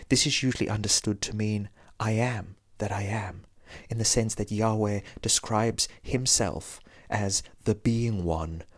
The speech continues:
or even the everlasting one, the one unalterably persisting in their being. But that would be abstraction of a kind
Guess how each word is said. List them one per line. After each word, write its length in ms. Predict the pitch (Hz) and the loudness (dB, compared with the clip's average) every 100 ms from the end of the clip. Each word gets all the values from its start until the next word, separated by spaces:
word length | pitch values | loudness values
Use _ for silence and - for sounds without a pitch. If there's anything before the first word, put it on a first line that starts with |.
| - | -6
or 220 | 101 98 - | 0 2 0
even 440 | - - 95 92 - - | -2 -4 -4 -6 -8 -4
the 160 | 104 | -2
everlasting 760 | 104 95 95 95 110 - 90 82 | -2 -2 0 0 2 0 -2 -6
one, 360 | 80 80 82 - - - | -6 -6 -10 -12 -18 -2
the 80 | 104 | 0
one 360 | 98 101 98 92 - | 4 4 4 -2 -4
unalterably 960 | 101 - 107 117 - - 98 - 95 | -4 -4 -2 0 0 -2 -4 -4 -6
persisting 840 | 90 - - - 117 - 92 76 - - - - | -6 -2 2 2 2 0 -2 -8 -12 -16 -18 -8
in 140 | 101 | -6
their 200 | 92 87 | -4 -4
being. 500 | 87 104 104 85 69 - _ _ _ _ _ - - - - | -2 -2 -2 -4 -10 -14 _ _ _ _ _ -20 -14 -12 -2
But 100 | 120 | 0
that 320 | - 147 - | 2 0 0
would 220 | 165 117 - | -2 -2 0
be 320 | 110 104 101 - | 0 0 -4 -6
abstraction 680 | - - - - 110 - 123 | -2 4 4 2 0 2 2
of 140 | 117 113 | 0 -4
a 40 | |
kind 580 | - - 101 92 90 | -2 -2 0 0 -2